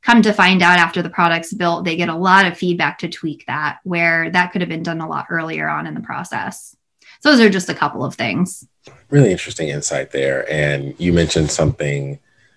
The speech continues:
Speaker 2: you know, you, you spoke to who the A T D C is helping, and it's really a wide range of people, from those who are in the corporate world who want to be an entrepreneur to those who already have their business kind of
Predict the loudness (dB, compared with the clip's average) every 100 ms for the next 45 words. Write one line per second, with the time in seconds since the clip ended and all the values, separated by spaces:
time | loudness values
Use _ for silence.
0 | -6 0 2 2 0 2 2 4 0 0
1 | 0 0 -2 -6 -4 4 4 2 -6 -6
2 | 2 4 4 2 0 -2 -2 0 0 -2
3 | -2 -2 -2 -4 -6 -4 -4 -4 -6 -4
4 | -2 0 0 2 2 2 2 0 2 0
5 | -2 -8 _ _ _ _ -2 0 2 0
6 | -4 -2 -2 0 2 0 0 2 2 2
7 | 2 2 2 0 -2 -2 -2 -4 -2 -2
8 | 0 0 0 0 0 0 -2 -2 0 0
9 | -2 0 2 4 2 0 -2 -8 -12 -4
10 | 0 2 2 2 2 2 2 2 2 2
11 | 0 -2 0 0 0 0 0 -2 -6 -4
12 | -2 -4 -6